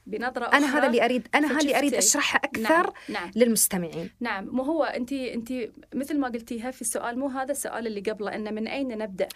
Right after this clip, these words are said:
Speaker 2: أيوة.
Speaker 1: نبدأ من نقطة قناعتك فيما تريد، أنت من تبي تكون لنفسك. وهذا الموضوع عشان يصير، آه، تحتاجين، آه، وايد جلسات reflections مع نفسك، لأن إحنا نمشي جزء كبير من حياتنا على توقعات الآخرين.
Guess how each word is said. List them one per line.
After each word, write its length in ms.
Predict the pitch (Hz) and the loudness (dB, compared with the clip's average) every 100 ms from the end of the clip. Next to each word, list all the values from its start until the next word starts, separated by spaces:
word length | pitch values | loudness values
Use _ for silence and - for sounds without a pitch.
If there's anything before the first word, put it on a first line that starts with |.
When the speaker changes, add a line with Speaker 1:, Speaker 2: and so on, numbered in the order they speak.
| - | 0
Speaker 2:
أيوة. 340 | 214 165 196 | 2 2 -2
Speaker 1:
نبدأ 260 | 294 294 233 | 2 2 2
من 160 | 226 | 0
نقطة 340 | 254 262 - 262 - | -4 -8 -10 -10 -8
قناعتك 600 | 247 240 262 240 - 226 | -6 -2 -4 -4 -12 -14
فيما 400 | - 247 233 226 | -10 -6 -4 -6
تريد، 440 | 226 214 196 180 - | -8 -8 -8 -10 -6
أنت 220 | 269 262 | -4 -2
من 240 | 254 285 269 | -2 -2 -2
تبي 260 | 247 202 | -6 -6
تكون 440 | 226 - 269 269 247 | -10 -6 -4 -4 -4
لنفسك. 600 | 220 208 233 - - - - - - - - | -6 -6 -4 -4 -6 -10 -20 -20 -20 -12 -8
وهذا 360 | 208 262 302 | -4 -2 -2
الموضوع 420 | 339 269 233 208 202 | -2 -2 -2 -4 -4
عشان 420 | 208 - 262 294 | -4 -4 -2 -2
يصير، 480 | 262 254 233 240 - | -2 -4 -4 -6 -8
آه، 380 | - 214 214 220 _ - 220 - | -6 -4 -4 -6 _ -10 -10 -8
تحتاجين، 760 | 254 - 240 226 269 285 285 - _ _ 185 | -12 -6 -6 -4 -4 -4 -6 -8 _ _ -8
آه، 140 | - | -8
وايد 380 | - 226 254 277 | -4 -2 -2 -2
جلسات 420 | 226 226 247 233 | -4 -4 -6 -8
reflections 640 | 220 - 233 - 208 196 196 | -10 -8 -6 -4 -6 -8 -8
مع 120 | 190 | -8
نفسك، 380 | 185 - - 220 | -8 -8 -6 -4
لأن 240 | 262 285 | -2 -2
إحنا 400 | 285 - 233 190 - - - - | -2 -4 -6 -6 -10 -16 -18 -10
نمشي 480 | 220 233 277 - 262 | -4 -2 -2 -2 -4
جزء 280 | 226 262 - | -4 -6 -8
كبير 460 | - 240 277 294 269 | -6 -6 -4 -4 -4
من 140 | 240 | -6
حياتنا 480 | - 240 240 254 254 | -6 -6 -6 -4 -4
على 160 | 220 | -6
توقعات 520 | 220 202 - 220 220 226 | -6 -8 -8 -8 -8 -8
الآخرين. 600 | - 208 233 214 214 | -8 -8 -8 -6 -6